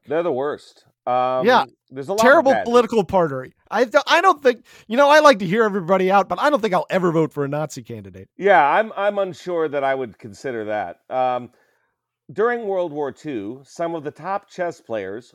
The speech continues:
Speaker 1: were also code breakers.
Speaker 2: Mm.
Speaker 1: British masters Harry Golombek, Stuart Milner Barry, and H D Alexander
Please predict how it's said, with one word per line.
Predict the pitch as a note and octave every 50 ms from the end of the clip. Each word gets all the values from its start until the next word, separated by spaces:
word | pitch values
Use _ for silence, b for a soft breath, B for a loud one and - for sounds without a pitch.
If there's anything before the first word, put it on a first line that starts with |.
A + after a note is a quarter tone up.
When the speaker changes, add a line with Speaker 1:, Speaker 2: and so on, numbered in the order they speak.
| _ _
Speaker 1:
were | - A2+ A#2+ -
also | - C3+ E3 F#3+ D#3 - - A2 G2 F#2+ G#2+ B2 _
code | - - - F#3+ G3+ G3+ G#3+ F3+ C#3
breakers. | - A2+ G#2+ F#2+ - _ A#1+ - - _ _ _ _ _ _ _ _ _ _ _ _ _ _ - -
Speaker 2:
Mm. | A3+ B3 B3+ A#3 G3 D3+ A2 _ _ _
Speaker 1:
British | - E3 G3 G3 A3 - - D3
masters | C#3+ C#3 C3+ C3 A#2 _ - B2+ B2 C3 C#3 D3+ C#3+ - - _ _ _
Harry | - C3+ E3 F3+ F#3+ G3 F#3+ D#3
Golombek, | - D3+ D3 C#3 B2+ A2 G#2+ F#2+ G#2 A2+ C3+ _ _ -
Stuart | _ _ - - - E3 E3+ E3 D#3+ D#3 A#2+ -
Milner | C#3 C#3 C3+ C3 B2 A#2+ G#2+
Barry, | A#2+ A#2 A2+ G2+ F#2+ A2 C3 C#3+ B2 _ _ -
and | - A2
H | B2 B2+ B2+ - - -
D | - B2+ A#2
Alexander | A#2 A2+ A2 G2 E2+ B2 B2 A#2 A2 F2+ F#2 G#2 B2+ B2